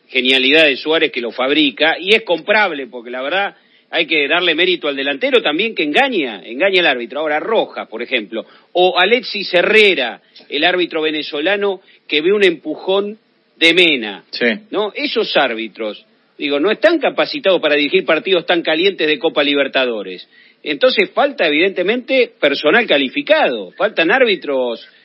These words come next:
Speaker 1: importantes, ¿no? Eh, a ver, eh, eh, no sé cómo serán las ligas venezolanas, la liga colombiana no es de las mejores, digo, me parece que tienen que poner árbitros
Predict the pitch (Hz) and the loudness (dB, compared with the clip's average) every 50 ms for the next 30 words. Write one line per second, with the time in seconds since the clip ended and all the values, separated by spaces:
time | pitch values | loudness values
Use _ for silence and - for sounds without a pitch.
0 | _ _ - 127 123 - 147 147 - - 302 285 240 180 147 - 110 104 92 - | _ _ -14 -12 -8 -6 -4 -2 2 2 2 4 2 0 -4 -6 -10 -12 -12 -14
1 | - - - 190 247 277 254 185 - - 131 139 139 - - 139 151 160 151 127 | -16 -10 -8 -6 -6 -6 -8 -8 -4 2 2 4 4 2 2 0 2 4 4 2
2 | 117 117 113 120 120 120 - - - - _ _ _ _ - - - - _ _ | 2 -2 -4 -4 -6 -6 -8 -12 -20 -20 _ _ _ _ -20 -20 -20 -20 _ _
3 | - - - - - - 123 143 165 156 - 247 269 - 214 190 160 147 143 - | -20 -20 -20 -20 -16 -8 -4 -4 -4 -2 -2 -2 -2 0 -2 0 0 0 -2 0
4 | - 147 175 202 214 220 220 220 - - _ _ _ _ - 117 131 135 127 139 | 4 4 4 4 4 0 -6 -10 -16 -20 _ _ _ _ -6 -2 -2 -2 0 0
5 | 160 180 214 220 220 208 175 147 135 135 135 139 135 - - 143 143 160 202 220 | -2 -2 0 2 2 4 2 2 0 -2 -2 -4 -4 -4 -4 -2 0 0 0 0
6 | 233 226 226 226 220 202 _ _ _ _ - - 127 139 156 196 214 185 143 156 | 0 -4 -6 -8 -10 -12 _ _ _ _ -8 -4 -2 0 4 4 4 4 4 2
7 | 143 143 160 190 214 190 165 151 160 170 165 151 143 135 127 123 - - 127 110 | 0 2 4 4 4 4 2 2 2 2 2 2 2 0 -2 -4 -8 -10 -12 -10
8 | 107 120 123 123 - 202 220 220 220 214 202 196 - _ _ _ _ - 139 147 | -6 -6 -6 -2 0 2 4 4 4 4 4 0 -4 _ _ _ _ -4 0 0
9 | 151 156 147 240 277 254 233 202 175 170 175 165 160 147 123 156 165 185 180 180 | 0 0 0 0 2 2 2 4 4 4 4 4 4 2 2 2 2 4 4 4
10 | 185 185 165 131 143 143 131 - - | 4 2 0 0 -2 -4 -4 -4 -10